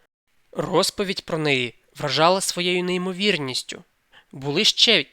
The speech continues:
кілька менш цікавих пригод, і завжди команда Арабелли здобувала честь переможців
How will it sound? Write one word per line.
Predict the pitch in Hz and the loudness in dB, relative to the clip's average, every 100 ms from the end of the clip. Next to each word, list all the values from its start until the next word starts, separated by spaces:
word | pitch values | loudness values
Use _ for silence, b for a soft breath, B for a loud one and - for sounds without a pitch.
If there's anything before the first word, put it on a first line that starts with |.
| - | -4
кілька | 165 - 165 | -4 -2 -2
менш | 185 160 - | 2 2 2
цікавих | - - 147 135 - | -2 0 0 0 -4
пригод, | 185 170 107 - - _ _ | -4 -2 -4 -6 -14 _ _
і | 147 | -2
завжди | 143 135 - 190 | -2 -2 -2 -2
команда | - 160 151 147 135 | 0 2 2 2 0
Арабелли | 131 127 143 202 214 208 B B | 0 -2 0 0 0 -2 B B
здобувала | 147 139 135 123 160 185 | -8 -6 -2 4 4 4
честь | - - 170 - | 0 0 0 -2
переможців | - 147 139 180 - - 190 | -4 -2 0 -2 -2 -6 -8